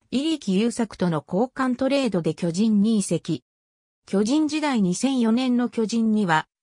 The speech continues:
タフィローズや清水孝之、高橋由伸らがいたが、貴重な右打ちの外野手として守備力と長打力を評価され、アテネ五輪で高橋がチームを離れる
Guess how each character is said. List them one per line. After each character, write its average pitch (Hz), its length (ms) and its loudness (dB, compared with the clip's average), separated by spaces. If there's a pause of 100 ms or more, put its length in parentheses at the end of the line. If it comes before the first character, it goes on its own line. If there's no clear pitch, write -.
タ 190 140 0
フ - 160 -4
ィ 294 60 0
ロ 294 140 0
ー 277 40 0
ズ 214 120 0
や 170 140 2
清 269 220 -4
水 247 280 0
孝 202 260 -2
之、 170 420 0 (180)
高 196 280 -4
橋 262 260 -4
由 185 100 2
伸 247 400 0
ら 185 120 2
が 160 120 0
い 156 100 -2
た 165 180 -4
が、 151 220 -4 (240)
貴 - 100 -14
重 277 220 -2
な 269 140 0
右 233 260 2
打 262 140 -2
ち - 160 -6
の 240 100 0
外 214 240 0
野 311 120 0
手 - 120 -6
と 214 140 -2
し - 80 -12
て 180 100 -6
守 190 320 0
備 - 20 -4
力 233 300 -4
と 160 140 -6
長 233 280 0
打 214 140 0
力 226 320 0
を - 120 -2 (300)
評 269 240 -2
価 208 140 -2
さ 190 160 -2
れ、 165 200 0 (220)
ア 170 120 -2
テ 294 100 -4
ネ 302 140 0
五 294 120 2
輪 226 220 2
で 170 220 2 (180)
高 214 280 0 (140)
橋 220 140 -4
が 185 100 0
チ 254 260 -2
ー 226 40 4
ム 196 120 2
を 160 60 0
離 170 280 -2
れ 175 100 0
る 156 200 -4